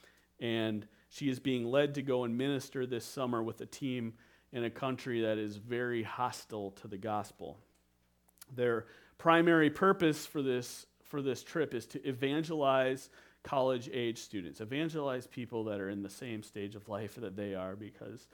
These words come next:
uh, they need to hear the good news.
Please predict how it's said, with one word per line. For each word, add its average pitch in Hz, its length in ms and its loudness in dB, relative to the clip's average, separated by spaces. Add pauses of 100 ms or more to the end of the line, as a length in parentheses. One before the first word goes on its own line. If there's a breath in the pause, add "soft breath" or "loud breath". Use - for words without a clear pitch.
(340 soft breath)
uh, 95 200 -6 (220)
they 117 240 0
need 113 320 -4
to 101 60 -10
hear 107 180 -6
the 101 100 -6
good 98 200 -6
news. 101 420 -10